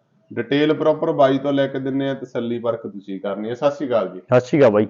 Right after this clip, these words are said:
Speaker 1: ਨਾਮ ਤੇ ਐਡਰੈਸ ਦੱਸ ਦਿਓ ਜੀ।
Speaker 2: ਨਾਮ ਗਗਨ ਸ਼ਰਮਾ ਜੀ, ਪਿੰਡ ਰਾਊਕੇ ਕਲਾਂ, ਤਹਿਸੀਲ ਨਿਹਾਲ ਸਿੰਘ ਵਾਲਾ, ਜ਼ਿਲ੍ਹਾ ਮੋਗਾ ਜੀ।
Speaker 1: ਠੀਕ ਆ ਵੀਰੇ, ਸੂਆ ਕਿੰਨਵਾਂ ਸੂਈ ਹੈ ਜੀ?
Speaker 2: ਦੂਜਾ ਸੂਆ ਜੀ, ਸੂਈ ਵੀ।
Speaker 1: ਕਦੋਂ ਸੂਈ ਹੈ ਜੀ?
Speaker 2: ਇਹਨੂੰ ਪੱਚੀ ਦਿਨ ਤੇ ਵੀਹ ਦਿਨ ਦੇ ਵਿੱਚ ਵਿੱਚ ਹੋ ਗਈ।
Speaker 1: ਬੱਚਾ ਕੀ ਹੈ ਜੀ?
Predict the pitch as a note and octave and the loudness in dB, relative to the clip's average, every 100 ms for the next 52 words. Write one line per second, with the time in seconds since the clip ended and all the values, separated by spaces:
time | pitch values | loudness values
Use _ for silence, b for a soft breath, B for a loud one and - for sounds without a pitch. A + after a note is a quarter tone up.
0 | A#2+ C3 C#3+ D3 D3+ D3+ D3 D3 C3 G#2+ | 0 2 2 2 0 2 2 2 0 0
1 | G2 G2+ G2+ C3+ D3+ E3 D#3 D#3+ D3+ D3+ | -2 -8 2 6 8 8 8 8 6 6
2 | D3+ D3+ D3+ C#3+ C3 E3 A#2+ C3+ C#3 C#3 | 6 6 6 8 8 8 6 4 6 4
3 | B2 - C3+ C3+ C3 B2+ B2 A#2 A#2 C3+ | 4 4 4 6 6 6 6 4 6 6
4 | A#2 C3+ C#3 B2 B2+ C#3 G2+ F2+ E2+ - | 4 4 4 6 8 8 6 2 -2 -4
5 | _ C#3+ A2+ A2 A2+ B2+ B2+ C#3+ D3 C#3+ | _ -6 0 0 2 0 -2 2 4 6
6 | C#3+ D#3 D#3+ D3 C#3 A#2+ D3 C#3+ E3 D3+ | 2 -2 -2 -2 0 6 6 8 8 8
7 | D3+ C3+ A2+ G2+ A#2 G2+ F#2+ C3+ C#3 C#3 | 10 10 8 6 4 4 0 -2 0 0
8 | C3+ B2+ A#2 A2 G#2+ C3+ D#3+ E3 - D#3 | 0 -2 -2 -4 0 4 6 4 4 8
9 | D3+ C#3+ C3+ C3 D#3 E3 D3 C3 A#2 A#2+ | 8 8 6 8 10 10 8 6 6 4
10 | G#2+ F#2+ F2 E2 A2 A#2+ - B2+ B2 C3 | 4 0 -2 -4 -4 -4 0 0 0 0
11 | A#2+ G#2+ | 0 -2